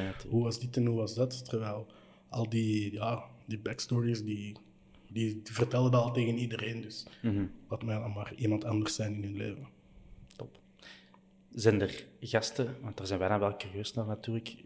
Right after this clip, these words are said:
Speaker 1: er verschijnt niet heel veel over de belofte in de media, dus we weten er ook allemaal niet veel van, we zijn wel benieuwd. Zijn er gasten voor u als voetbalkenner die meer kansen zouden verdiend hebben de voorbije jaren, die jij hebt gezien bij de, bij de belofte, dat je denkt van,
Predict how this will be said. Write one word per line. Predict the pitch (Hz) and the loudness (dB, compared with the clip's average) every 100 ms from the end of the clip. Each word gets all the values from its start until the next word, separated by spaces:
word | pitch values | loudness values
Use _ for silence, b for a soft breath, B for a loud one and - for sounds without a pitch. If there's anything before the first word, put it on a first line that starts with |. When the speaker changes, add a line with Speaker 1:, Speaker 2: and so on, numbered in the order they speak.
| - - - | -18 -20 -8
Speaker 1:
er | - | -6
verschijnt | 95 - 101 101 | 0 4 6 6
niet | 107 | 4
heel | 101 104 | 2 4
veel | 107 107 | 4 4
over | 107 107 | 2 2
de | 104 | 2
belofte | 104 107 - 110 | 2 2 2 2
in | 104 | 4
de | |
media, | 101 101 113 113 B B B B B - - - - | 4 4 4 2 B B B B B -20 -20 -20 -12
dus | 101 98 | -2 -2
we | |
weten | 92 90 - | 0 0 0
er | 98 | 0
ook | |
allemaal | 107 101 | 0 0
niet | 101 | 0
veel | - 110 | 0 0
van, | 113 113 | 0 0
we | |
zijn | 92 87 | 0 2
wel | 90 | 2
benieuwd. | 90 92 95 123 - b b | 2 2 2 0 -6 b b
Zijn | - 101 | 0 2
er | 92 | 6
gasten | 113 - 131 120 - | 6 6 4 4 0
voor | 98 92 | -2 2
u | 104 127 - | 2 2 -2
als | - - | -6 -8
voetbalkenner | - 98 85 - - 95 - - B B B B - | -6 -4 -4 -4 -4 -4 -4 -12 B B B B -2
die | 104 | 2
meer | 104 113 110 | 8 8 10
kansen | - 123 127 127 | 10 10 10 8
zouden | 120 120 113 | 10 8 6
verdiend | - 110 131 117 | 2 4 4 6
hebben | 117 123 | 6 6
de | 117 | 6
voorbije | 117 107 113 110 | 4 6 6 6
jaren, | 113 117 127 | 4 2 2
die | 101 | 4
jij | 104 | 6
hebt | 110 | 6
gezien | - 95 107 | 2 2 4
bij | 104 | 4
de, | 98 95 98 | 4 2 2
bij | 92 | 0
de | 92 | -2
belofte, | - 104 - - | 4 4 4 0
dat | 104 | -2
je | |
denkt | 95 98 | 0 0
van, | 95 92 | 2 0